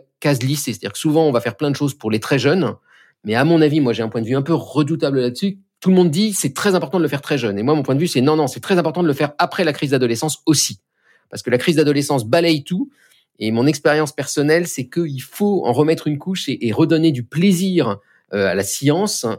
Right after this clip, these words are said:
euh, à partir du lycée. Et pas juste être dans un rapport scolaire à la science qui est, il faut que j'ai les bonnes notes pour Parcoursup, en gros. Donc ça, c'est le premier terrain de jeu. Le deuxième terrain, vous le disiez très bien, c'est travailler avec les gens qui eux-mêmes ont été écœurés de ce système scolaire et ne veulent plus entendre parler de physique jusqu'à la fin de leur vie.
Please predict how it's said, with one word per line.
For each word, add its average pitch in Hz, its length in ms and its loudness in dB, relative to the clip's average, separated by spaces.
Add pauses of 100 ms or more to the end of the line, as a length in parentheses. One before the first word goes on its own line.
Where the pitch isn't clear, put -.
euh, 101 200 -2
à 104 60 0
partir - 260 -2
du 123 100 0
lycée. 123 360 -6 (180)
Et 92 40 -14
pas 101 120 -6
juste 131 180 -6
être 127 80 0
dans 113 160 0
un 110 60 2
rapport 107 260 0
scolaire 139 380 0
à 113 80 2
la 107 80 -4
science 143 420 -6
qui 117 200 -8
est, 135 40 -4
il 127 60 -4
faut 120 100 -10
que 101 60 -6
j'ai 110 80 -4
les 104 60 -4
bonnes 104 180 0
notes 123 160 0
pour 95 100 -12
Parcoursup, 107 500 -8 (100)
en 90 100 -8
gros. 90 180 -12 (500)
Donc 110 120 -8
ça, 185 80 0
c'est 180 80 0
le 160 60 2
premier 156 260 -2
terrain 127 180 0
de 123 60 -2
jeu. 160 260 -8 (380)
Le 117 80 -6
deuxième 156 260 0
terrain, 156 180 0
vous 151 100 0
le 139 60 -2
disiez 135 220 -2
très 160 220 -2
bien, 180 240 2
c'est 185 180 -6
travailler 156 680 -2
avec 135 260 -4
les 127 80 0
gens 175 220 0
qui 135 180 -6
eux-mêmes 143 220 2
ont 117 60 2
été 123 200 2
écœurés 139 360 0
de - 40 -10
ce 110 80 -8
système 104 300 -8
scolaire 120 340 -2
et 113 60 -2
ne - 20 -6
veulent 95 140 -6
plus - 100 -4
entendre 123 240 -2
parler 107 220 -2
de - 40 -12
physique - 220 -4
jusqu'à - 180 -8
la 98 100 -6
fin 110 120 -4
de 101 60 -2
leur 90 100 -2
vie. 139 200 -8